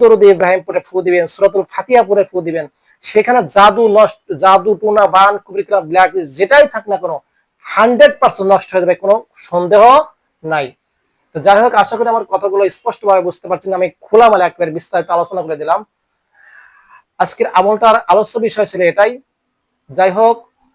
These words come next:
আহ, আহ, আপনাদের অবগতির জন্য আরেকটা বিষয় জানাচ্ছি, আমার ভিডিওগুলো এডিট করে, কাটছাট করে অনেকে, অ-, এক প্রতারক তার ফেক আইডিতে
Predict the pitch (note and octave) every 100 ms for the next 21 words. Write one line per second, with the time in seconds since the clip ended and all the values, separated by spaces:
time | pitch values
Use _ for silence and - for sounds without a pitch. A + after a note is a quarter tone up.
0 | _ _ _ _ D#3 D#3 D3+ D3+ D#3 D3+
1 | D3 C#3+ - G3+ G3 A3 F#3 F#3 A3 A#3
2 | G#3+ A3 G3+ G3+ G#3+ G#3 F#3 F3+ F3 -
3 | F#3+ G3 E3+ G3+ G3 G#3 - F#3+ A3+ -
4 | F3+ E3 G3 F#3 A3 A3 F#3 E3+ G#3+ -
5 | _ _ _ _ - F3+ G#3+ G#3+ G#3 G3+
6 | F3+ F3 E3+ - F3+ F3 _ _ A#3 A#3
7 | G3 F#3 G#3 - E3+ - G#3 A3 F#3+ F3